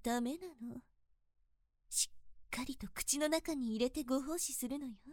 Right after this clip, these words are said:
おちんちんは敏感だから、歯を立てないように気をつけてね。大きく口を開けて。そしたら、半分くらいまでくわえ込みなさい。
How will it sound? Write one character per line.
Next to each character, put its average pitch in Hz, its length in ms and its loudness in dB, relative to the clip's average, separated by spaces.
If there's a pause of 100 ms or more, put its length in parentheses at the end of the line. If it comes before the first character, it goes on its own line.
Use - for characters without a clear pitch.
(1600)
お 208 120 -2
ち - 220 0
ん 403 80 -6
ち 381 180 0
ん 247 80 -2
は 185 100 -4
敏 214 200 0
感 269 260 -6
だ 294 100 -12
か 254 160 -12
ら、 214 120 -12 (840)
歯 330 200 4
を 311 60 4
立 262 200 -2
て 330 120 0
な 339 140 2
い 302 120 -2
よ 254 120 0
う 247 40 -2
に 220 120 -2
気 294 220 2
を 302 60 2
つ - 140 -2
け 359 100 -4
て 285 120 -10
ね。 214 80 -14 (2000)
大 247 300 4
き - 180 -8
く - 200 -12
口 - 480 -2
を 247 80 -4
開 247 220 -12
け 262 120 -20
て。 - 20 -20 (2000)
そ 208 200 0
し - 180 -2
た 233 140 -6
ら、 214 240 -12 (880)
半 349 280 6
分 359 200 2
く 392 120 -2
ら 381 100 0
い 349 80 0
ま 262 80 -2
で 226 100 -6
く - 180 -2
わ 269 120 6
え 294 40 2
込 285 160 -6
み 294 120 -6
な 311 100 -10
さ - 160 -10
い。 - 60 -20